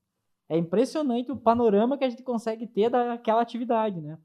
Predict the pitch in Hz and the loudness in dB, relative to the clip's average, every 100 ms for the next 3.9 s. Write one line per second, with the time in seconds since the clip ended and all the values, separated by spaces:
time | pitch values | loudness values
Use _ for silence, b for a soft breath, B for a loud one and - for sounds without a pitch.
0 | _ 151 151 175 190 160 175 247 247 - | _ -10 -6 -6 -6 -8 -4 -2 -2 -2
1 | 131 120 135 202 208 147 196 190 277 247 | -6 -6 -4 -4 -2 0 0 4 2 2
2 | 233 220 214 202 208 202 165 - 214 226 | -4 -2 0 -2 -2 -4 -8 -2 2 2
3 | 180 175 165 185 170 202 190 147 131 | 2 -2 -6 -4 2 2 0 -6 -16